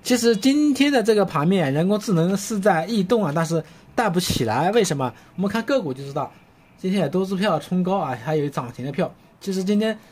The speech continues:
发动了这个妖王英飞拓，但是它也没把，没有，没，没有把人气给带起来啊。所以啊，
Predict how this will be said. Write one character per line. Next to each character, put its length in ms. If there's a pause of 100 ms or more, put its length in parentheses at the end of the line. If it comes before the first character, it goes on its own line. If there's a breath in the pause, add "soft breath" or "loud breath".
(140 loud breath)
发 420
动 200
了 100
这 140
个 320 (480)
妖 180
王 320 (680)
英 180
飞 220
拓， 260 (500)
但 140
是 340 (160)
它 160
也 120
没 120
把， 560
没 200
有， 120
没， 200
没 140
有 120
把 160
人 160
气 100
给 80
带 160
起 140
来 80
啊。 180 (540 soft breath)
所 160
以 100
啊， 220